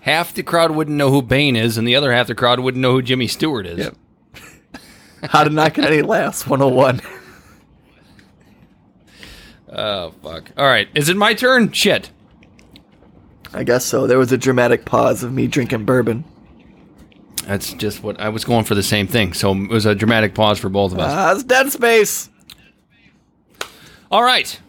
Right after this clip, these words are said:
Speaker 1: As California Governor Gavin Newsom walks away from his recall election unscathed and without so much as a drip of sweat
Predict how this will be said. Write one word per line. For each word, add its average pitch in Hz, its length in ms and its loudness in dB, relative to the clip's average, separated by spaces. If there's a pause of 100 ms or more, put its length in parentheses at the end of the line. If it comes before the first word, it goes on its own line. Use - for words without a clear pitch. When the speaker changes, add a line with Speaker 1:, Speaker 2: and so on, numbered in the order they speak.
(260)
Speaker 1:
As 165 180 0
California 254 480 0
Governor 190 320 2
Gavin 156 420 0
Newsom 151 360 -2 (180)
walks 143 460 -2 (120)
away 131 560 0
from 127 280 -2
his 135 220 0
recall 135 500 0
election 117 520 -2
unscathed 135 920 0
and 117 180 -2
without 120 480 0
so 131 220 -2
much 127 360 -2
as 120 140 -6
a 113 80 -4
drip 120 320 -6
of 135 100 -4
sweat 135 440 -2